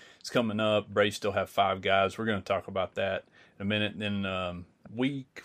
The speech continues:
week and a half, I think it's the twenty-fourth, uh, the Hall of Fame voting results, uh, will be announced. Uh, so, you know,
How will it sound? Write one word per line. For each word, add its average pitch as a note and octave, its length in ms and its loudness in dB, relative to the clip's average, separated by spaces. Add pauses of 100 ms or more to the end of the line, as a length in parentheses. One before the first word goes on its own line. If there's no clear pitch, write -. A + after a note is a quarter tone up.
week C#3 200 -4
and B2 120 -2
a A#2 40 -4
half, C3 420 -4
I G#2 40 2
think B2+ 180 -2
it's G#2+ 120 -8
the - 100 -20
twenty-fourth, B2 800 -2
uh, G2 320 -2
the - 120 -8
Hall A2 180 4
of - 80 -6
Fame A2+ 260 -4
voting G#2+ 300 2
results, G2+ 500 -2
uh, G2 260 -2
will G2 220 -2
be G#2 160 -4
announced. G2 600 -4 (720)
Uh, F2+ 240 -2
so, - 160 -2
you F#3 140 2
know, A2 180 2